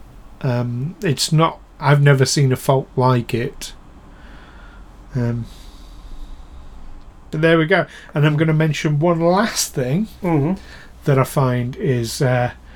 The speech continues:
Speaker 1: quite interesting. Uh, there are, this was spotted by the Mars Reconnaissance Orbiter.
Speaker 2: Hmm.
Speaker 1: There are some coils, some spiral marks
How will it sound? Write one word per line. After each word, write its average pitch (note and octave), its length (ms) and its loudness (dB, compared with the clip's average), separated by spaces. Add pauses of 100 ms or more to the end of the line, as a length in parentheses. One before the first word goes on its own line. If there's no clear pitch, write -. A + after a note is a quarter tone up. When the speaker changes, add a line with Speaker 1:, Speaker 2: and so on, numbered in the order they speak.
(1040)
Speaker 1:
quite C3+ 440 2
interesting. D3 920 2
Uh, D#3+ 440 4
there F3 760 -2
are, F3+ 380 2
this E3 400 -2
was C#3+ 140 -2
spotted D#3+ 460 -2
by D#3+ 240 0
the D3 400 -2
Mars D3 340 0
Reconnaissance D3 720 -4
Orbiter. D#3+ 720 -2 (400)
Speaker 2:
Hmm. C#3 220 0 (240)
Speaker 1:
There D3+ 520 0
are D#3 380 0
some D#3 500 -2 (100)
coils, E3 640 4
some C#3+ 200 -4
spiral D#3 880 2
marks B2 760 -2